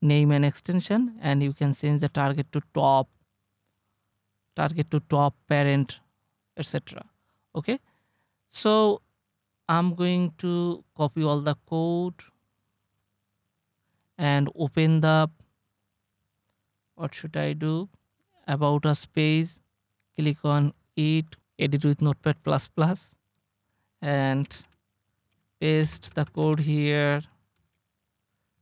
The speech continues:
And if you use Notepad plus plus, you will see this button to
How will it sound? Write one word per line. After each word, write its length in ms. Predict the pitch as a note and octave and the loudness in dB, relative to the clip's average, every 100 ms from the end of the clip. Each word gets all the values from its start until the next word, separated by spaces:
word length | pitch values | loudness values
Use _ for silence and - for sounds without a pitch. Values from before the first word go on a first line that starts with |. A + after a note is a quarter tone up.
| _ _ _ _ _ _ _ _ E3+ | _ _ _ _ _ _ _ _ 0
And 400 | C#3+ C#3+ D3 D3 _ _ | 2 4 2 0 _ _
if 120 | D#3 E3+ | -4 2
you 80 | |
use 380 | E3 D#3 D#3+ D#3 | 4 4 4 4
Notepad 420 | D#3 D3 - D#3+ - | 4 2 -2 -6 -2
plus 240 | D3 - | -2 -2
plus, 320 | - D3+ D3+ | -4 -2 -2
you 120 | D#3 | -2
will 120 | D3 C#3 | 0 -2
see 240 | - D#3+ | -2 -2
this 200 | D3 D3 | 0 0
button 380 | D#3 C3+ D3 | 0 -2 0
to 100 | C#3+ | 0